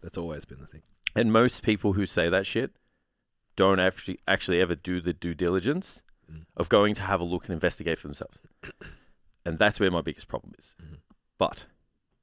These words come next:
Speaker 2: the World Health Organization, so there's some new findings. They just, like, re-researched and re-had a look at, like, everything involved in, like, what's involved in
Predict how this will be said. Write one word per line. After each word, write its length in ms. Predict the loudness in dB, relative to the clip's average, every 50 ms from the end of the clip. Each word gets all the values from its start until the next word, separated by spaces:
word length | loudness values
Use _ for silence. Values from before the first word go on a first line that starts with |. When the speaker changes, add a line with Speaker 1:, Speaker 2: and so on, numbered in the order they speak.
| _ _ _ _ _ _ _ _ _ _ _ _
Speaker 2:
the 680 | -2 0 0 2 2 0 0 0 0 -2 -4 -4 -8 -10 _ _ _ _ _ _ _ _ _ _ _ _ _ _ _ _ _ -6
World 340 | 0 4 6 6 6 6
Health 220 | 4 4 2 4 2
Organization, 920 | -2 -2 0 0 0 0 2 2 0 0 0 -2 -4 -4 -4 -4 -6 -8 -8 _ _ _ _ _ _ _ _ -20 -20 -20 -20 -12 -2
so 140 | 2 4 4
there's 120 | 4 4
some 140 | 2 4 4
new 160 | 6 6 6
findings. 380 | 6 6 6 6 6 6 6 4
They 120 | 4 2
just, 220 | 2 2 -2 -2 2
like, 220 | 2 2 2 0
re-researched 1000 | -6 -10 -4 -2 -2 0 0 0 0 0 0 0 2 4 4 4 4 2 0 -4 -6
and 180 | -6 -4 -2
re-had 460 | -2 -2 0 0 -2 0 0 0 0 0
a 20 |
look 240 | -2 -2 -4 -2 -2
at, 220 | -2 -2 0 -2
like, 180 | -2 -4 -4 -4 -4
everything 400 | -4 -4 -4 -4 -4 -4 -4 -4
involved 400 | -4 -2 0 0 0 0 -2 -4
in, 100 | -6 -6
like, 340 | -4 -6 -6 -8 -10 -14 -20 _ _ _ _ _ _ -20 -20 -20 -20 -20 -20 -14 -14 -14 -14 -14 -20 -20 _ -18
what's 340 | -12 -2 2 2 4 4 4
involved 480 | 2 2 4 4 4 4 4 2 0 -2
in 460 | -2 -2 -2 -4 -4 -6 -6 -8